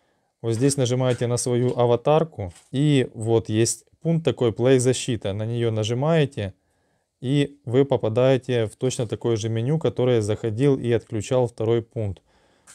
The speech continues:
То есть вы можете либо активировать, нажать на шестерёнку и вот здесь поотключать.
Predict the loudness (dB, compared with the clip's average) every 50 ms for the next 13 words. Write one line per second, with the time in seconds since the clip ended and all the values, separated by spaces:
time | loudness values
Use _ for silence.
0 | _ -10 -8 -8 -6 -4 0 2 2 2 2 2 0 0 -2 -2 -2 0 0 2
1 | 4 2 2 2 0 -4 -4 -2 0 2 2 2 4 4 2 2 0 _ _ _
2 | _ _ _ _ _ _ _ _ _ _ _ _ _ _ _ _ _ _ _ _
3 | _ _ _ _ _ _ _ _ _ _ _ _ _ _ _ _ _ _ _ -4
4 | 0 2 4 4 4 2 2 0 -4 -4 -4 -6 -6 -4 -2 -2 0 2 2 2
5 | 2 0 -2 -2 -4 -2 -2 -4 -6 -10 _ _ -6 -2 0 0 2 2 0 0
6 | 0 0 0 0 0 0 -2 0 0 0 0 -2 -8 -8 -8 -6 -2 0 0 0
7 | 0